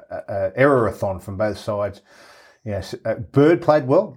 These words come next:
A young Jack Bird for the St George Illawarra side, he played very well. But, uh, they got there at the end, did, uh, the old Cronulla Sharks. They hung in there. They fought back. They fought back very well to get back to, uh,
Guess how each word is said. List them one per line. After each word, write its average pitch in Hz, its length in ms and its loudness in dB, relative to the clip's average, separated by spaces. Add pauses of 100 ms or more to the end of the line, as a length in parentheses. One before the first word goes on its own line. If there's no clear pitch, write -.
(160)
A 123 80 -8
young 131 260 0
Jack 147 260 -10
Bird 151 240 -2
for 127 160 -10
the 113 300 -2
St 110 220 -10
George 131 180 -4
Illawarra 123 340 -4
side, 139 240 -2
he 131 60 -6
played 123 260 -4
very 123 220 -4
well. 127 300 -6 (800)
But, - 360 -4
uh, 107 560 2
they 107 160 0
got 139 160 2
there 120 340 -2
at 113 160 -8
the 127 160 2
end, 135 160 -2
did, 113 240 -6
uh, 117 160 4
the 123 140 0
old 120 320 0
Cronulla 131 340 0
Sharks. 143 400 0
They 123 140 0
hung 139 260 2
in 131 60 -2
there. 143 140 2
They - 100 2
fought 151 360 0
back. 180 360 2
They 117 120 -2
fought 143 220 -2
back 131 180 0
very 131 200 2
well 143 180 4
to 123 100 -4
get 117 200 -4
back 120 220 0
to, 107 260 -4
uh, 104 160 -2